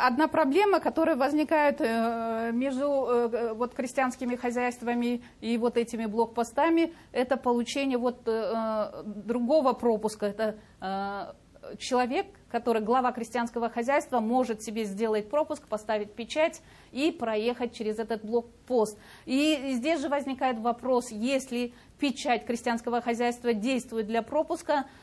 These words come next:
тогда зачем нам нужны блокпосты? Любой человек может получить,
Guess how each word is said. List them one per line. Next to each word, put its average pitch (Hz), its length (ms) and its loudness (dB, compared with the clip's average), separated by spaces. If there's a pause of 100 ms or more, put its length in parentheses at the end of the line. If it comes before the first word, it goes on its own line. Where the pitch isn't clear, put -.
(160)
тогда 247 480 2
зачем 247 400 -2
нам 247 200 0
нужны 233 280 -2
блокпосты? 233 960 -2
Любой 220 400 0
человек 226 480 -2
может 214 300 -6
получить, 220 380 -4